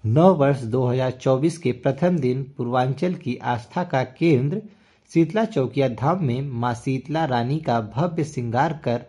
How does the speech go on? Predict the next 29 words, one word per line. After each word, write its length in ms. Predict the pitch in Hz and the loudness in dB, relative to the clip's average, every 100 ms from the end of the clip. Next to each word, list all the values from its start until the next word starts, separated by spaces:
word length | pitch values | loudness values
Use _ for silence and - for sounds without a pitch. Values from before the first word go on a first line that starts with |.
| _ - - - | _ -20 -10 2
आरती 600 | 151 160 - 120 - - | 2 2 -2 -4 -6 0
पूजन 400 | 160 123 117 127 - | 2 2 0 -2 -14
किया 260 | - 127 127 | -2 2 2
गया। 280 | 127 147 127 | 2 2 2
माता 380 | 113 117 117 127 | 0 -2 -2 0
रानी 300 | 120 123 139 | 0 0 -2
की 180 | 131 | -4
कृपा 420 | 117 - 120 120 113 | -6 -4 -4 0 -2
दृष्टि 460 | 120 175 180 127 | 0 -2 -2 -4
सदैव 720 | 147 - 160 196 202 180 233 - _ _ _ _ _ _ | -2 -4 0 2 4 2 0 -6 _ _ _ _ _ _
लोगों 380 | 123 131 143 196 | 4 6 6 4
पर 240 | - 131 131 | 4 0 0
बनी 400 | 101 139 170 196 | 0 2 2 2
रही। 340 | 151 185 240 - | 2 0 -4 -2
वहीं 280 | 139 165 151 | 0 0 0
आपको 340 | 135 135 135 | 0 -2 -4
बता 300 | 123 117 131 | -4 0 -2
दें 180 | 139 160 | -2 -4
कि 140 | 151 | -4
नए 300 | 117 117 127 | -2 -2 -4
वर्ष 280 | 117 123 123 | -2 -2 -4
दो 220 | 107 117 | -4 -4
हज़ार 280 | 104 110 117 - | -2 -2 -4 -4
चौबीस 380 | 127 123 151 180 | -6 -4 -4 -6
के 140 | - | -6
प्रथम 560 | 139 - 127 - 196 147 | -6 -4 -6 -4 -2 0
दिन 480 | 120 123 143 190 - _ _ _ _ _ _ _ _ _ _ _ - - - | 0 2 0 -2 -10 _ _ _ _ _ _ _ _ _ _ _ -20 -20 -18
वहां 520 | - - 143 123 160 180 | -16 -4 0 2 2 2
के 260 | 151 117 | 2 0